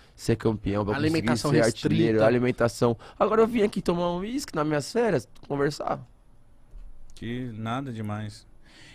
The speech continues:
Speaker 3: É porque veio muitos jogadores que não, não estão parados, né? Aposentaram e, e muitos deles falam, tipo, "Porra, os jogadores hoje não, não,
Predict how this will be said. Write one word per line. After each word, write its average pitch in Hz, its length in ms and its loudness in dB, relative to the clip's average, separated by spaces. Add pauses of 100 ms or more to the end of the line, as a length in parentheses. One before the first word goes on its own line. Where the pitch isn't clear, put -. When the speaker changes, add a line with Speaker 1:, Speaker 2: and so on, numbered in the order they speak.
Speaker 3:
É - 160 0
porque 180 300 -4
veio 170 280 -4
muitos 165 280 -12
jogadores 139 640 -6
que 117 220 -10
não, 117 160 -8
não 104 320 -10
estão 113 540 -8
parados, 113 580 -2
né? 98 320 -6
Aposentaram 113 840 -4
e, 131 300 -6
e 127 220 -8
muitos 139 400 -10
deles 147 220 -10
falam, 156 340 -6
tipo, 147 320 -8 (500)
"Porra, 147 520 0
os 117 160 -6
jogadores 147 560 -2
hoje 151 360 -4
não, 151 240 -10
não, 143 540 -8